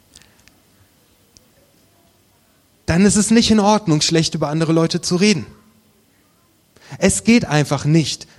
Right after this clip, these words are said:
weil es ist, andere verurteilen und sie bekommen es nicht mal mit. Wenn du merkst, dass du dazu tendierst, schlecht über andere Leute zu reden oder andere Menschen nicht stehen lassen zu können,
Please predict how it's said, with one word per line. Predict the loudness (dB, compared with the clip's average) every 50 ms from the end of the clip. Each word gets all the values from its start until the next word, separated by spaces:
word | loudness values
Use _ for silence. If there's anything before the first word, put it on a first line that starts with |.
| _
weil | -6 -4 -2 0 0
es | 0 0
ist, | -2 -2 0
andere | 2 2 4 4 4 2 2
verurteilen | 2 0 -2 0 2 0 2 2 2 2 2 2
und | 0 0
sie | -2 -2
bekommen | -4 -4 -2 0 2 2 2
es | 2 2
nicht | 2 0 0 0 0 0
mal | 2 4
mit. | 4 4 2 0 0 -6 -12 -14 _ _ _ _ _ _ _ _ _ _ _ _ _ _ _ _ _ _ _ _ _ _ _ _ _ _ _ _ _ _ _ _ _ _ _ _ _ _ _ _ _ _ _ _ _ _ -20 -20 -20 -20 -20 -20 -6 -2
Wenn | 0 2 4
du | 4 4
merkst, | 6 6 4 4 2 0 -2 -2
dass | -2 -4 -2
du | -2 0
dazu | 2 2 2 0 -2 -4
tendierst, | -2 0 0 0 0 2 2 2 2 2 0
schlecht | 0 0 0 0 0 0
über | -2 -2 -2
andere | -2 0 0 2 2 2
Leute | 2 2 2 0 -4 -8
zu | -6 -4 -2
reden | 2 2 4 4 4 2
oder | 2 2 0 0 0
andere | 0 0 2 2 2 2
Menschen | 2 0 0 0 0 -2 -2
nicht | -2 -4 -4 -2 -2
stehen | 2 2 4 4 4
lassen | 2 0 -2 -4 -8 -10
zu | -10 -12 -10
können, | -6 -4 -2 -2 -4 -6